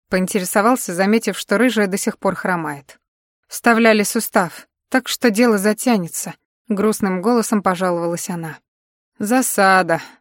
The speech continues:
посетовал я, вновь мысленно обругав Нильс.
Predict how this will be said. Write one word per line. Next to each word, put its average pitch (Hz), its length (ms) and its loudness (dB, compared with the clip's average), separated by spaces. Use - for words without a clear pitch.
посетовал 185 560 0
я, 220 220 2
вновь 220 300 2
мысленно 220 500 2
обругав 185 460 0
Нильс. 151 420 -10